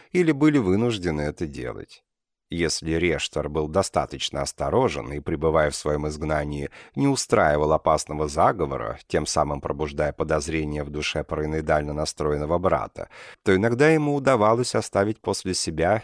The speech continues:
некое интеллектуальное наследие, точнее, сделать заметный вклад в науки или в искусство. Таким образом, третьи сыновья княжеских кровей –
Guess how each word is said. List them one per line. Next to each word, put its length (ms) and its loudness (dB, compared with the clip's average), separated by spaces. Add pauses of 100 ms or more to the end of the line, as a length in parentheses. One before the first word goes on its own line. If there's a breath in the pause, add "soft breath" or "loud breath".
некое 380 0
интеллектуальное 720 0
наследие, 800 -4 (360 loud breath)
точнее, 760 0
сделать 640 -2
заметный 580 0
вклад 520 0
в 120 -8
науки 720 -2
или 140 0
в 120 0
искусство. 680 -8 (2250)
Таким 420 -4
образом, 720 -4
третьи 400 -4
сыновья 580 -2
княжеских 760 -6
кровей – 500 -4